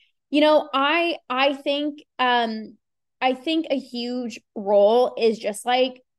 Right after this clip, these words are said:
s-, like, social media and society. Like, way back, they didn't really have, I mean, like, yeah, obviously they had technology and stuff, but, like,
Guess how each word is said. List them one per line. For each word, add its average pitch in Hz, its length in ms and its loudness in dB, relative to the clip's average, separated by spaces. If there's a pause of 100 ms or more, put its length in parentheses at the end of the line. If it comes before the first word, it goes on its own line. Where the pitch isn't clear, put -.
(200)
s-, - 280 -18
like, 254 160 0
social 277 400 -2
media 220 440 -4
and 220 200 -6
society. 220 520 -2
Like, 220 200 0 (300)
way 269 360 2
back, 220 500 0
they 226 460 -2 (100)
didn't 254 380 2
really 226 580 0 (960)
have, 233 540 0
I 277 60 0
mean, 320 180 -2
like, 311 180 -6
yeah, 302 140 0
obviously 269 300 -2
they 226 120 -2
had 220 400 -4 (160)
technology 220 520 -4
and 196 140 -6
stuff, 208 220 -2
but, 180 80 -6
like, 214 220 0